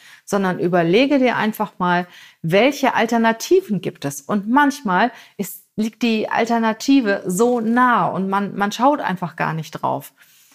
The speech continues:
Überleg dir mal, vielleicht auch mit deinem Team, mit deinem Partner, welche Alternative gibt es zu dem Thema,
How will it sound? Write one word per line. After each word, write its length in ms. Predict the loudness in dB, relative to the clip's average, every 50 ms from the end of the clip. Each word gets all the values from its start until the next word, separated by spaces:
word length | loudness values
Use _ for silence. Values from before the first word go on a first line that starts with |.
| _ _ _ _ _ -2
Überleg 440 | 0 2 2 2 2 2 0 0 0
dir 100 | 0 2
mal, 340 | 4 4 4 4 4 2 0
vielleicht 380 | 0 0 2 2 2 0 -2
auch 80 | -4 -4
mit 180 | -4 -4 -2 -2
deinem 360 | -2 0 -2 -2 -4 -6 -6
Team, 400 | -6 -4 -2 -2 0 0 0 -2
mit 140 | -2 -2 -4
deinem 200 | -4 -4 -4 -8
Partner, 640 | -8 -6 -2 -2 -2 -2 -2 -4 -2 -2 -2 -2 -6 -12 -20 -20 -20 _ _
welche 480 | -4 0 2 2 2 0 0 0 -2 0
Alternative 840 | 0 0 0 0 -2 -2 0 -2 -2 -2 -2 -2 -2 0 0 -2 -2
gibt 300 | -2 -4 -4 -4 -4 -6
es 200 | -6 -6 -8 -6
zu 140 | -4 -4 -2
dem 300 | 0 2 2 2 2 0
Thema, 560 | -2 -4 -4 -2 -2 0 0 0 -2 -2